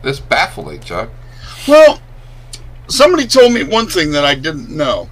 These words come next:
Speaker 2: About twenty years ago, they moved their manufacturing from Hershey, Pennsylvania to Mexico,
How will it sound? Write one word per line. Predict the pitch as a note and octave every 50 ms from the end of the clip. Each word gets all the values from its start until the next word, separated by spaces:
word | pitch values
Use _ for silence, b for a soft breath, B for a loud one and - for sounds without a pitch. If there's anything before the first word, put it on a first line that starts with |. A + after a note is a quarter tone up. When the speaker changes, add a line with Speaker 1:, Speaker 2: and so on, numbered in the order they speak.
| - - - - - -
Speaker 2:
About | C3 C3 D3+ D3+ D3 - -
twenty | - - A#3+ C4 B3
years | A3 G#3 G#3 G#3 G#3 G3 -
ago, | B2 A#2 B2 A#2+ G#2+
they | G#2+ A#2 A#2
moved | A#2 C#3+ D#3 D3+ B2+ A#2
their | B2+ A#2+
manufacturing | B2+ C#3+ C#3+ C#3 C3 B2 - - - C3+ C3+ C3+ B2 - - - F#2+ F#2+ -
from | - - - G#2+
Hershey, | A2+ B2+ B2 A#2 - - -
Pennsylvania | - - A#2+ G#2+ G#2 - F#2+ F#2 A2 A#2 A#2+ A#2 F2+ D#2+
to | E2 G#2+
Mexico, | B2 E3 G3+ - - - - - - - -